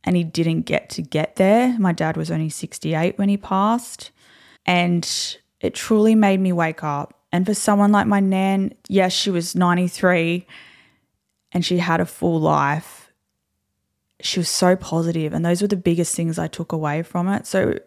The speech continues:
when I was in that really low point where Ryan and I were looking into hospitals and things like that,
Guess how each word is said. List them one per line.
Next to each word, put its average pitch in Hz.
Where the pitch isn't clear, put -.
when 180
I 190
was 170
in 180
that -
really 175
low 160
point -
where -
Ryan 160
and 165
I 160
were -
looking 170
into 185
hospitals 180
and -
things -
like -
that, 87